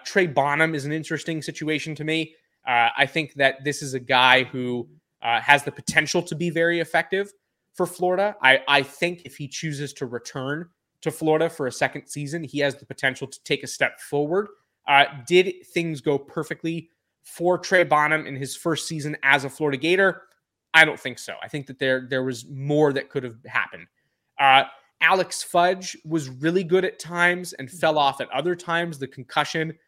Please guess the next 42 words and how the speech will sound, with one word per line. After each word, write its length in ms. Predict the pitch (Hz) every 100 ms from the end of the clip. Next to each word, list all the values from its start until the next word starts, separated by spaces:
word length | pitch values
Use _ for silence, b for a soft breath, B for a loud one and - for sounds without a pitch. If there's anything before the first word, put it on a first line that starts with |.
| _ _
uh, 160 | 131 127
that 140 | 135
he 140 | 135
suffered 340 | 147 160 147 160
against 260 | 151 139
Mississippi 460 | 151 139 143 156 151
State 380 | - 151 147 - _ _
seemed 480 | - - - 185 175
to 120 | 175 165
be 180 | 151
a 40 | 139
challenge 500 | 139 147 135 147 147
for 140 | 170
him. 300 | 151 160 165 - _ _ -
Uh, 180 | 131 123
it 140 | 151
took 200 | - 202
until 320 | 196 170 175 156
conference 580 | - 151 151 151 175
play, 200 | - 175
really, 340 | 147 127 139 156
for 140 | 147
Kyle 340 | - 147 139 123
Lofton 500 | 113 113 - 147 147 _ _ _
to 200 | - 165
find 380 | 139 - 151 151
his 160 | 156 -
form 400 | - 156 156 160
and, 160 | 151 143
and 160 | 147 139
to 100 | 135
play 180 | 160
the 100 | 156
role 260 | 139 147 151
that 80 | 143
I 100 | 131
think 240 | 156 147
Todd 240 | - 143 131
Golden 280 | 143 143 135
foresaw 460 | - 139 - 131
for 220 | 131 160
him. 220 | 147 156